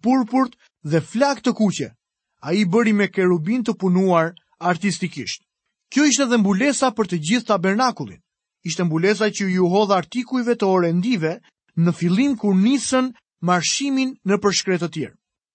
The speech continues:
Ishte gardhi i jashtëm. Kjo pëlhurë e hollë e përdredhur egjiptiane flet për drejtësinë e Krishtit, flet për karakterin dhe punën e tij. Flet për drejtsinë që ai siguron për të gjithë ne,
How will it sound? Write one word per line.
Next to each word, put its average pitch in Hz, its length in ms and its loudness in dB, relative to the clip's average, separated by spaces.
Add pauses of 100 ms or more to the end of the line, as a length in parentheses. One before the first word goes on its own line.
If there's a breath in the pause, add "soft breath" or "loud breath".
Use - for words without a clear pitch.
(120)
Ishte 214 300 -2
gardhi 254 640 0
i 233 180 0
jashtëm. 131 400 -6 (320)
Kjo 185 160 0
pëlhurë 214 440 2
e 214 40 2
hollë 196 400 0 (220)
e 160 80 -8
përdredhur 180 680 -2
egjiptiane 185 760 -2 (320)
flet 269 380 -2
për 254 160 0
drejtësinë 214 840 0
e 180 140 -2
Krishtit, 247 460 -2 (600)
flet 226 160 0
për 208 160 -2
karakterin 214 720 0 (300)
dhe 156 200 -4
punën 247 540 0
e 202 100 -2
tij. 170 240 -10 (280)
Flet 247 240 -2
për 233 160 0
drejtsinë 262 500 -2
që 233 100 2
ai 233 120 2
siguron 208 560 0
për 190 180 -2
të 160 100 -4 (100)
gjithë 240 280 0
ne, 175 160 2